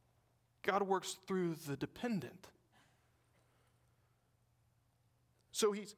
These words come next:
he's turning the tables on them, and he's asking them to look at themselves, and he's, he's saying, "Look, see if you're holding on to the same faith."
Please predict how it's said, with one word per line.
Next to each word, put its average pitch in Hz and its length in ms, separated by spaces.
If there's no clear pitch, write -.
he's - 180
turning 320 460
the 381 80
tables 240 440
on 202 220
them, 202 240
and 170 80
he's 175 140
asking 240 600
them 226 180
to 208 80
look 208 360
at - 120
themselves, 180 680
and 165 80
he's, 180 220
he's 190 160
saying, 226 380
"Look, 214 300
see 302 640
if - 180
you're 185 140
holding 294 540
on 208 320
to 214 100
the 175 80
same 185 320
faith." - 360